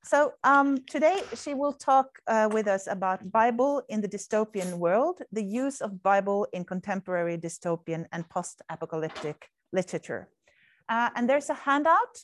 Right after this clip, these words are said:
uh, but there are many more people than I expected, so I've run out of handouts. So you'll have to look at each other's handouts and, and just share and be nice to each other here. So, um,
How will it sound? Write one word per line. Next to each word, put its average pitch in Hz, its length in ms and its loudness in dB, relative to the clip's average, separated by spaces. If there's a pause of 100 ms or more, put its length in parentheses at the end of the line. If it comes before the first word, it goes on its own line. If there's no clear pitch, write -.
(100)
uh, 254 260 4
but 277 220 -2
there 277 160 -2
are 254 240 0
many 277 360 -4
more 285 180 0
people 285 340 -6
than 240 140 -4
I 240 140 0
expected, 240 540 -2
so 262 360 2
I've 254 260 0
run 277 160 0
out 415 220 0
of 185 100 0
handouts. 156 540 -8 (300)
So 262 180 2
you'll 262 360 0
have 247 180 0
to 196 220 0
look 220 260 -2
at 202 200 -4
each 190 160 -8
other's 165 340 2
handouts - 440 -6
and, 156 180 -6
and 170 140 -8
just - 240 -10
share 147 260 -2
and 160 100 -10
be 151 120 -8
nice 156 320 -8
to - 80 -14
each - 100 -14
other - 240 -10
here. - 160 -14 (1400)
So, 339 460 2
um, 294 540 2